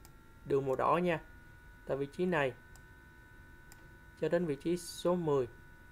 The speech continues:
là vị trí từ không cho đến mười. Thì chúng ta thấy rõ cái đường y bằng f phẩy x lớn này phải lớn hơn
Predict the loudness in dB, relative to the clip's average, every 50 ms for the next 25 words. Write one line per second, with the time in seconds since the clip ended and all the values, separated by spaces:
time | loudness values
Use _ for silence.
0 | -20 -20 -20 -20 -20 -20 -20 -20 -20 -20 -20 -20 -20 -20 -20 -20 -20 -20 -20 -20
1 | -20 -20 -20 -8 -2 0 2 2 2 0 -2 -2 0 2 2 2 4 2 0 0
2 | -2 -2 2 2 2 2 2 -4 -10 -18 -20 -20 -20 -20 -18 -4 -2 0 2 2
3 | 0 2 2 2 2 2 2 -2 -8 -18 -20 -20 -20 -20 -20 -20 -20 -20 -20 -20
4 | -20 -20 -20 -20 -20 -20 -20 -20 -20 -20 -20 -20 -20 -20 -20 -20 -20 -20 -20 -20
5 | -18 -18 -18 -18 -20 -20 -20 -20 -20 -20 -20 -20 -20 -20 -20 -20 -8 -6 -6 -4
6 | -2 0 2 2 2 2 4 4 4 6 4 4 2 0 -2 -4 -12 -20 -20 -20
7 | -20 -20 -20 -20 -20 -20 -20 -20 -20 -20 -20 -20 -20 -16 0 2 4 6 6 6
8 | 6 4 0 -6 -12 -20 -20 -20 -4 0 2 2 2 2 2 0 0 0 -4 -6
9 | -12 -18 -20 -20 -20 -20 -4 0 0 0 0 0 -6 -2 2 2 2 2 2 0
10 | 0 0 -2 -6 0 2 2 4 4 2 2 0 0 -2 -8 -18 -20 -20 -20 -20
11 | -18 -18 -18 -18 -18 -4 0 0 2 4 6 6 6 6 4 4 4 4 4 2
12 | 0